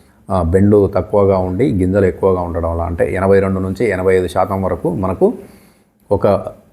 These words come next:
కంకి యొక్క బెండులో మనకు గింజలు రావడానికి ఆస్కారం ఉందన్నమాట. ఈ దీనికి మనం ఎక్కువగా అంటే సకాలంలో నీటిపారుదల గనక అందించినట్లయితే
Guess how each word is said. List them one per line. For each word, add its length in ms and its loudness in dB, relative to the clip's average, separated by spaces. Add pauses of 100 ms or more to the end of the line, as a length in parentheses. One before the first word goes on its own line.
(500)
కంకి 240 2
యొక్క 360 2
బెండులో 540 4 (480)
మనకు 220 -2
గింజలు 360 0
రావడానికి 480 0
ఆస్కారం 400 0
ఉందన్నమాట. 540 -2 (2000)
ఈ 80 4
దీనికి 640 2
మనం 380 0
ఎక్కువగా 560 2
అంటే 200 -2
సకాలంలో 540 0
నీటిపారుదల 640 0
గనక 360 -4
అందించినట్లయితే 1040 -2